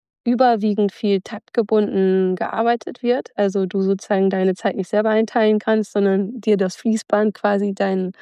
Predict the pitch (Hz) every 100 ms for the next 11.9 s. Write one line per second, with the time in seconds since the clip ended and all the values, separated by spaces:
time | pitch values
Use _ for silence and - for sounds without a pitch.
0 | - - - 208 196 190 208 - - 208
1 | 196 190 202 220 - 190 190 190 226 -
2 | 202 196 - 226 254 403 - - - -
3 | - - - 202 196 196 220 226 196 190
4 | - - 277 262 262 254 254 254 262 254
5 | - 233 226 208 - 190 202 196 202 -
6 | 196 196 196 208 - 190 - - - 190
7 | 190 180 - _ - - _ - 247 -
8 | 285 - 269 254 208 208 - 196 202 202
9 | 196 196 - - 202 240 - 247 240 240
10 | - 233 247 269 320 - _ 190 - 214
11 | 202 202 - 202 196 - 196 196 190